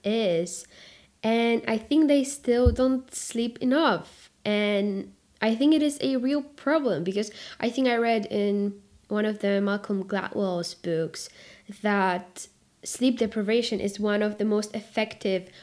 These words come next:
ways to get people to open up. This is, like, the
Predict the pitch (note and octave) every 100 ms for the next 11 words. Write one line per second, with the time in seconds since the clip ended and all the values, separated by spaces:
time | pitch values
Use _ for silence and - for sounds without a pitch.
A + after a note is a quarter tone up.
0 | - - G3 G#3 G#3 G3+ G3+ - G#3 G3
1 | G#3 G#3 G3+ F3+ - - - - A#3 G#3+
2 | G#3+ G3 F#3+ - - G#3 G3 F#3 - G3+
3 | A3+ A#3 F3+ - F#3+ G3+ F#3+ - F#3+